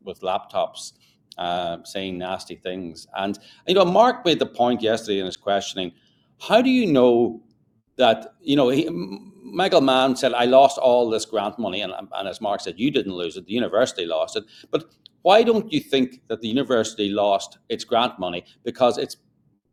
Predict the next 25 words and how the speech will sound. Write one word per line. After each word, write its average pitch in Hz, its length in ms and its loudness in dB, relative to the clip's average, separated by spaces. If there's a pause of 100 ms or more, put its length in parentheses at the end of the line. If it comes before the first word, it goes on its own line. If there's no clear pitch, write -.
(220)
uh, 123 180 -2
its, 131 500 -4
its, 127 360 -4
its 127 160 -8
senior 156 500 -2
football 113 640 0
coach, - 440 -8
one 131 140 0
of 147 80 0
its - 140 -6
senior 113 240 -2
football 107 340 -6
coaches, 90 380 -10 (280)
was 113 180 -2
in 82 120 -6
prison 113 420 -2
for 98 220 -4
raping 95 340 -4
children. 107 520 -6 (160)
Its 117 180 -4
president 147 600 4 (260)
was 107 200 -2
fired 131 560 2 (100)
and 107 320 -4 (280)
convicted 120 580 -4